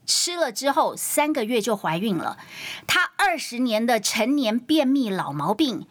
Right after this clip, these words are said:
在吃了七天之后呢，哎，也好了。困扰他十二年的荨麻疹，也在吃了顶级酵素膏之后也没了。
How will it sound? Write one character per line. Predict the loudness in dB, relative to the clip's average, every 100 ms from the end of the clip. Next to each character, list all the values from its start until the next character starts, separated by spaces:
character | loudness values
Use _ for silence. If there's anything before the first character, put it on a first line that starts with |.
| -20 -20 -16
在 | 0 0 2
吃 | -2 -2 -4
了 | -4
七 | -4 -4 -4 -4
天 | 0 2 2
之 | 0 -4
后 | 2 2 2
呢， | 2 2 0 -8 _ _ _
哎， | -4
也 | 0 -2
好 | 2 0 2
了。 | 0 -2 -6 _ _ -12
困 | -4 2 2
扰 | 2 -2
他 | -2 -2
十 | -2 0
二 | 0 0
年 | 0 -2 2
的 | 2
荨 | 2 0 -2 -2 0
麻 | 0 0 -2
疹， | -2 -4 0
也 | 2 2
在 | 2 2
吃 | 0 -2 -2
了 | 0 -2
顶 | -2 2 2 2
级 | 0 -2 0
酵 | 0 2 0 0
素 | -4 -4 -2
膏 | 0 0
之 | 0 0
后 | 2 0 0
也 | 0 2
没 | 0 -4 -4 -2
了。 | -2 -4